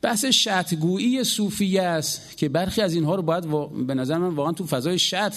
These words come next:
بهش نگاه کرد. اون شط هم می‌دونید اون تعبیراتی که به ظاهر با عقل و خرد و عرف و شرع خیلی سازگاری نداره، به تعبیر خودشون ظاهرها مستغرب یا ظاهرها مستشنع و باطنها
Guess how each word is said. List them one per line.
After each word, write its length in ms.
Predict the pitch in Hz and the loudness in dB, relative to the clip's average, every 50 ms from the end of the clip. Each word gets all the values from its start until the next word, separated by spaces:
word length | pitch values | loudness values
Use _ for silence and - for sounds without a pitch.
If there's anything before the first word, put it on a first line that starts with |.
| - 135 | -4 -2
بهش 220 | 143 131 - - | -2 0 0 0
نگاه 320 | 123 113 107 107 92 - - | 0 0 0 0 -2 -2 -2
کرد. 240 | - 87 80 82 - - - - - - - - - - - - - | -4 -4 -4 -6 -10 -16 -20 -20 -20 -20 -20 -20 -20 -20 -20 -8 -4
اون 580 | - 285 269 254 233 220 196 175 170 - - | -2 0 0 0 0 0 -2 -2 -2 -2 -2
شط 300 | - - - - 208 208 | 0 0 0 0 -2 0
هم 100 | 202 208 | 0 0
می‌دونید 380 | 202 202 214 208 180 175 165 151 | 0 0 0 0 0 0 0 0
اون 100 | 160 156 | -2 -2
تعبیراتی 680 | 151 165 147 - 143 143 147 156 175 175 170 - 175 160 | -2 -2 -2 0 0 0 2 2 2 0 0 0 0 0
که 180 | 170 170 165 | 0 0 0
به 120 | 147 147 151 | 2 0 0
ظاهر 340 | 131 143 151 143 139 147 | 2 2 0 0 0 0
با 260 | 165 147 143 139 139 - | 0 0 0 0 0 0
عقل 260 | 143 156 139 156 151 | 0 0 0 0 0
و 80 | 151 | 0
خرد 360 | 135 - 139 131 135 151 147 147 | 0 0 0 0 0 0 0 0
و 80 | 147 | -2
عرف 340 | 139 113 151 147 147 147 - | 0 0 0 -2 -2 0 0
و 80 | 135 127 | 0 0
شرع 400 | - - 147 143 151 151 139 - - - - - - - - - | 2 2 2 2 0 0 -2 -6 -14 -18 -20 -20 -20 -20 -12 -4
خیلی 360 | - - 156 143 135 147 156 | 0 2 2 2 4 2 2
سازگاری 720 | - - 151 143 135 127 120 120 135 139 135 139 151 160 | 2 2 2 2 2 2 2 2 2 2 4 4 2 2
نداره، 380 | 160 170 180 165 180 180 175 | 2 2 2 2 2 0 0
به 120 | 160 147 156 | 0 0 0
تعبیر 460 | 160 170 160 147 160 170 208 202 202 | 0 0 0 0 0 0 0 0 0
خودشون 520 | 190 - 208 202 185 - 196 190 185 175 - - - - | 0 0 0 0 0 0 0 0 0 0 -4 -8 -8 -4
ظاهرها 600 | 151 135 147 160 156 151 151 156 156 139 156 185 185 | -2 0 2 2 2 2 2 2 2 2 2 2 2
مستغرب 840 | 185 170 156 - - - - 160 143 127 127 143 151 175 190 196 175 175 151 - | 2 2 2 2 2 2 2 2 2 2 2 2 4 4 2 2 0 -6 -4 -2
یا 140 | 151 147 143 | 0 0 2
ظاهرها 540 | 127 135 147 139 135 143 143 135 139 170 180 | 2 2 0 0 0 0 0 0 0 0 0
مستشنع 760 | 165 147 139 - - - 147 127 - - 151 165 185 202 - 156 | 0 0 -2 -2 0 0 0 2 2 2 2 2 2 0 0 -2
و 80 | 160 | 0
باطنها 760 | 147 143 151 143 139 147 151 147 147 143 156 180 190 190 185 | 0 2 2 2 2 0 0 2 2 2 2 2 2 0 -2